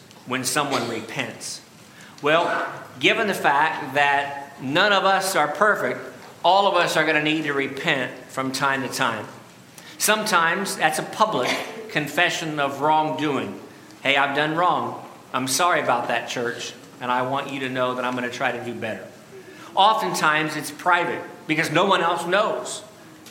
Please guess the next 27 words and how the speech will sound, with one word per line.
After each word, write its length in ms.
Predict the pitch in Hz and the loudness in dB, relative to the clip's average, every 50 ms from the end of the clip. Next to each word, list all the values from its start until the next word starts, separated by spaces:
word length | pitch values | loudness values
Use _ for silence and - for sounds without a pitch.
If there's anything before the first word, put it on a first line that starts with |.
| - - | -8 -2
Maybe 220 | 131 143 151 151 | 0 2 2 2
it's 120 | 139 - 151 | 0 0 0
a 80 | 143 | 0
thought 360 | - - 156 147 156 160 156 | 0 2 4 4 4 4 2
that 120 | 156 160 156 | 0 -2 -4
we 140 | 151 151 147 | -4 -6 -6
had. 460 | 139 151 143 147 151 151 147 143 135 | -2 -2 0 0 2 0 0 -2 -4
Maybe 400 | 135 135 139 135 143 139 135 131 | -4 -4 -4 -4 -6 -6 -4 -4
it's 160 | 123 - - | -4 -6 -6
the 100 | - 127 | -8 -6
way 200 | 123 131 135 135 | -4 -2 -2 -2
that 120 | 135 127 | -2 -2
we 100 | 120 127 | -4 -6
treated 440 | 123 - - - 143 147 147 143 143 | -6 -8 -6 -6 -6 -4 -4 -4 -4
someone. 580 | - - 151 139 139 143 139 139 143 143 143 135 - - - - - - - - - | -4 -2 -2 -2 -2 -2 -2 0 0 0 -2 -4 -6 -12 -14 -16 -18 -20 -18 -10 -2
Uh, 420 | 131 131 127 127 127 123 123 - - | 0 2 2 2 2 0 -2 -4 -4
maybe 240 | 131 131 143 139 139 | -2 0 0 2 0
it's 140 | 135 - | 0 0
what 220 | - 135 156 160 156 | -2 -2 -2 0 0
we 120 | 151 151 | 0 -2
didn't 580 | 151 - - 135 151 196 196 165 - 120 104 98 - - - - - - 120 | -2 -4 -4 -2 0 0 0 -2 -4 -8 -8 -10 -12 -16 -18 -18 -20 -16 -8
do 400 | 107 117 127 110 104 98 101 - - | -2 0 0 0 0 -2 -6 -10 -10
in 180 | - 113 117 110 | -8 -8 -8 -6
service 400 | - - 135 123 107 110 110 - | -6 -2 -2 -2 -2 -2 -6 -8
to 140 | - 127 117 | -6 -4 -4
our 120 | 110 107 | -4 -4
Lord. 240 | 107 107 101 95 | -6 -6 -8 -10